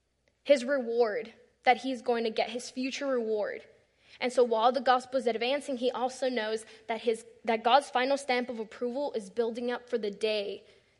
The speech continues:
when he receives it. And so that is what he means in verses eighteen through nineteen. That is what he's talking about, because everything he's going through will turn out for his deliverance.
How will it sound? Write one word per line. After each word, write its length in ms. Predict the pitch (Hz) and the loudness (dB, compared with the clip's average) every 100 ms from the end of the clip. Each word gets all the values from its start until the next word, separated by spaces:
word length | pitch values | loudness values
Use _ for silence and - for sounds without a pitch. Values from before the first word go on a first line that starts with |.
| _ | _
when 160 | - 208 | -8 -6
he 140 | 220 | -4
receives 460 | 208 220 - 269 202 | -4 -4 -4 -4 -2
it. 240 | 185 - - _ _ _ _ _ _ _ _ _ _ _ _ _ _ - - - | -4 -4 -20 _ _ _ _ _ _ _ _ _ _ _ _ _ _ -20 -20 -2
And 160 | 240 | -2
so 140 | 240 269 | 2 6
that 240 | 240 254 | 8 8
is 140 | 302 269 | 6 4
what 120 | 277 | 2
he 140 | 294 | 2
means 320 | 262 247 247 | 0 0 0
in 100 | 240 | -4
verses 300 | 214 220 214 | -6 -10 -8
eighteen 340 | 202 220 - 220 | -10 -10 -8 -8
through 140 | 220 | -6
nineteen. 520 | 202 202 196 - - - - | -6 -8 -10 -14 -16 -10 4
That 180 | 269 | 6
is 140 | 320 269 | 6 -4
what 80 | 269 | -6
he's 180 | 247 | -8
talking 420 | - 240 240 226 196 | -4 -4 -4 -6 -6
about, 320 | 185 - - - - - | -4 -4 -8 -18 -20 -6
because 220 | 254 254 - | -2 2 8
everything 480 | 302 320 339 311 294 | 8 8 -2 -4 -4
he's 240 | 294 233 | -4 2
going 340 | 254 262 302 | 4 4 2
through 200 | 294 320 | -4 -4
will 140 | 269 247 | 0 0
turn 300 | - 277 277 | 2 2 4
out 200 | 262 262 | 2 0
for 100 | 262 | -4
his 480 | - 214 214 - - _ _ _ - | -2 -4 -4 -10 -20 _ _ _ -6
deliverance. 1040 | 220 202 226 214 190 - 208 - - | 0 2 2 0 -2 -6 -12 -16 -16